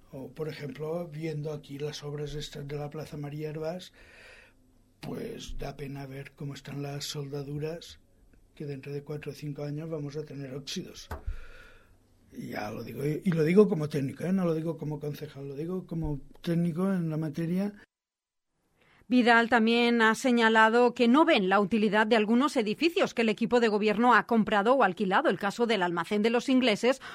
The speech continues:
Speaker 2: o los bajos ubicados en la Plaza de la Constitución. Y otro de los temas abordados por Vidal ha sido el de la crispación política.
Speaker 1: Por parte de Gent de Denia, fuimos los primeros en denunciar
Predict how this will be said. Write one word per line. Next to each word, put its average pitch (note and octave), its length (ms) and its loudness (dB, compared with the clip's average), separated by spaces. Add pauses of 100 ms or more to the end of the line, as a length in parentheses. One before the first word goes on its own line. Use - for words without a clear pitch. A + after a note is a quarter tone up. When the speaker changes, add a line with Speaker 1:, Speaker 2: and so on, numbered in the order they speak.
Speaker 2:
o C4 140 8
los A#3 180 4
bajos A3 360 0
ubicados G#3 500 0
en B3 120 4
la G3+ 100 4
Plaza G3 400 0
de F#3+ 180 4
la F3 180 2
Constitución. F#3 680 0
Y D#4 80 8
otro F4 220 4
de D4 80 2
los C#4 180 2
temas F#3+ 320 0
abordados G#3+ 540 0
por C#4 180 2
Vidal A3+ 320 2
ha G3+ 60 0
sido D4+ 400 4
el A3+ 160 4
de G#3 100 2
la F#3+ 160 2
crispación F#3+ 540 -4
política. G#3 600 -4 (520)
Speaker 1:
Por D3+ 180 -4
parte E3 320 2
de F#3 80 4
Gent D#3+ 220 -2
de D3+ 100 0
Denia, D#3 320 -2
fuimos A#3+ 400 6
los G#3 160 0
primeros F#3 500 -2
en E3 240 -4
denunciar D#3 600 -2